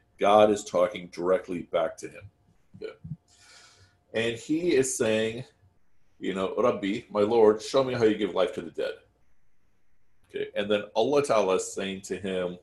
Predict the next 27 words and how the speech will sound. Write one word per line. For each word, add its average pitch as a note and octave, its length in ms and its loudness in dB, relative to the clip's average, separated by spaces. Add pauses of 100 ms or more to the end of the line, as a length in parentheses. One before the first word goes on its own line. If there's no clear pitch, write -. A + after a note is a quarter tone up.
(600)
"Do F#2+ 100 -8
you G#2 120 -2
not A2 220 -2
believe?" A#2+ 520 -2 (880)
Okay. - 160 -18 (960)
You - 140 -20
know, - 160 -20 (840)
"Awalam G2 400 0
tu'min?" - 340 -8 (1400)
And G#2+ 280 0
he B2+ 120 -4
said, G2+ 220 0
"Yes, A2 440 -2 (100)
I F#2 120 0
do." F#2+ 480 -2 (580)
Right? E2+ 260 -2
"I F2+ 80 -2
do G#2+ 260 -4
have F#2 380 -4
iman." G#2+ 500 -2 (680)
But A2+ 440 2
I F#2+ 160 -4
need A#2 580 -6 (180)
to G2+ 80 -10
satisfy G#2 1120 -2
my F#2 140 -6
heart. - 420 -4